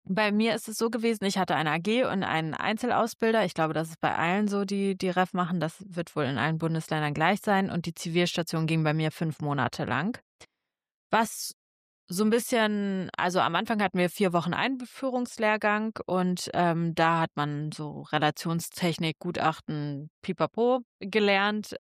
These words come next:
und natürlich das Urteil schreiben. Also diese Sachen. Und ich muss sagen, das fand ich auch sehr gut, weil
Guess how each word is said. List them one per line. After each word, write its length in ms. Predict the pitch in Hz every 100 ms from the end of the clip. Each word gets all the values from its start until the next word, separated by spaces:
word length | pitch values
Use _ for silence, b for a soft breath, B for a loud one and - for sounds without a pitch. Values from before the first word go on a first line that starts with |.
| _
und 160 | 202 185
natürlich 300 | 185 185 165
das 140 | -
Urteil 340 | 196 220 208
schreiben. 580 | 185 - 165 165 165 170 - _ _ _ _ _
Also 240 | 175 160 160 -
diese 340 | 170 185 170
Sachen. 460 | 160 143 143 196 220
Und 260 | - 170 165
ich 100 | 185
muss 160 | 185
sagen, 280 | 175 165 165
das 120 | 165
fand 200 | - 170
ich 140 | 170 -
auch 100 | 160
sehr 180 | 170 165
gut, 340 | 196 208 -
weil 300 | 165 165